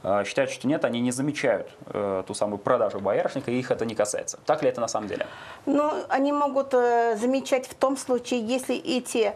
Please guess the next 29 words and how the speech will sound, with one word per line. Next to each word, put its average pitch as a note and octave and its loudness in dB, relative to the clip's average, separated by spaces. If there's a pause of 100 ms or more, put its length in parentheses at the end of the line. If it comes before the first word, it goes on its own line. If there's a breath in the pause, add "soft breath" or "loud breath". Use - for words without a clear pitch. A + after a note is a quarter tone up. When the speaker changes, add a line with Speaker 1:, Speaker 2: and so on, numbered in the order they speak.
(300 loud breath)
Speaker 2:
точки G3+ 0
реализации, G#3+ 2
будем F#3+ 0
говорить, G#3+ 0
да, A#3 2
вокруг, A3+ 0
э, F#3 4
образовывают G3 0
свалки, F3+ 0
так G3 -2
называемые G3 0
бутылки, F#3 0
вот F#3 -4
эти G3 -2
вот - -8
фанфориков, G3 -4
да. A#3+ 2 (420 loud breath)
Плюс, C4+ 0
э, A3+ 4
народ, A#3 2 (160)
применяющий A3 0
эту, F3+ 2
э, F3 -10
продукцию, G3+ 0 (100)
э, - -6 (100)
нарушает G#3+ 0
тишину, F#3+ 0 (500 loud breath)
Speaker 1:
Мгм. - -14
Speaker 2:
шумят, G#3+ 2